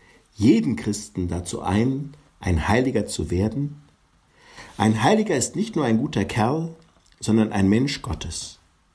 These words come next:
Jemand, der Gott persönlich kennt und mit ihm in Kontakt steht.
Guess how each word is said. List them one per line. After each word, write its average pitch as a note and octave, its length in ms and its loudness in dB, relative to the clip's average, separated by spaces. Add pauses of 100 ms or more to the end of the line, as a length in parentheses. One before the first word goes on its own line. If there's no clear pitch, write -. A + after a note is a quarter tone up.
(500)
Jemand, F3+ 500 2 (520)
der G#2+ 80 2
Gott E3 260 2
persönlich C#3 640 2
kennt A3+ 440 0 (580)
und G#2+ 160 -4
mit G#2+ 260 0
ihm C#3 200 6
in B2+ 100 -6
Kontakt G#2 460 -6
steht. - 400 -12